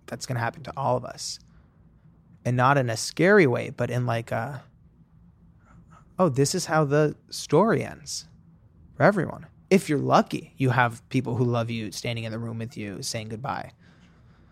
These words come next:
And I think what's interesting about that question is it said, "What's your fear of death?" And what I couldn't have expected was,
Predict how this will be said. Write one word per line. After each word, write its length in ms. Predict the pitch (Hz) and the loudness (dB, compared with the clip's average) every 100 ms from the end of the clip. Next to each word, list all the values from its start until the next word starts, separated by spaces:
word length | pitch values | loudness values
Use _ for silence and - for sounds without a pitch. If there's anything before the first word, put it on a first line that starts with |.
| _ _ _ - - | _ _ _ -20 -2
And 680 | 117 113 110 107 110 113 - _ _ _ _ _ _ _ _ _ _ _ _ _ _ _ _ _ _ _ _ _ _ _ - - _ | 0 2 2 -2 -6 -12 -18 _ _ _ _ _ _ _ _ _ _ _ _ _ _ _ _ _ _ _ _ _ _ _ -20 -20 _
I 60 | 127 | 0
think 180 | 143 156 | 2 2
what's 160 | 156 | 2
interesting 240 | 143 131 143 | 0 0 0
about 140 | 123 | 0
that 100 | 123 | -2
question 380 | - 190 196 151 | -2 -2 -2 -4
is 120 | 117 | -4
it 200 | - 113 | -8 -10
said, 420 | - 123 117 117 - | -2 0 0 -2 -4
"What's 220 | 127 - | -6 -4
your 80 | 127 | -8
fear 500 | - - 151 165 143 | -10 -6 0 2 2
of 120 | 123 | -2
death?" 400 | 123 - - _ _ _ _ _ _ _ _ - | -8 -8 -12 _ _ _ _ _ _ _ _ -14
And 400 | 117 117 113 123 - _ _ _ _ _ - _ _ _ _ _ _ | -6 -4 -4 -6 -12 _ _ _ _ _ -20 _ _ _ _ _ _
what 140 | 127 | -4
I 60 | 123 | -4
couldn't 260 | - 156 | -2 -2
have 100 | 156 | 0
expected 640 | 143 - - 143 143 135 117 | -2 -4 -4 -2 -2 -2 -4
was, 400 | 120 117 113 - | -4 -6 -6 -8